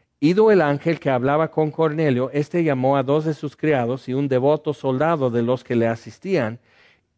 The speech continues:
a los cuales envió a Jope después de haberles contado todo. Interesante eso, ¿no? O sea, sale tu patrón y dice, "Tuve una visión, un ángel me visitó.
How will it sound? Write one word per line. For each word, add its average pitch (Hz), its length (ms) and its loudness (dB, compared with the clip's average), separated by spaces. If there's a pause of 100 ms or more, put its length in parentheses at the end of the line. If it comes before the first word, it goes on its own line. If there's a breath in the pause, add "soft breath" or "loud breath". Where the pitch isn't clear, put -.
a 127 140 -2
los 127 220 -4
cuales 147 400 0
envió 135 280 0
a 170 120 0
Jope 147 420 -2
después 127 380 -2
de 131 80 -2
haberles 123 360 -2
contado 117 460 -4
todo. 110 320 -4 (380 soft breath)
Interesante 165 840 0
eso, 233 240 -2
¿no? 135 160 0
O 180 80 0
sea, 151 240 -4 (160 loud breath)
sale 202 340 0
tu 269 140 -2
patrón 156 640 -2
y 120 60 -4
dice, 151 340 0
"Tuve 208 280 2
una 196 200 2
visión, 143 420 -4
un 120 140 -6
ángel 147 320 -2
me 131 140 -4
visitó. 127 500 -8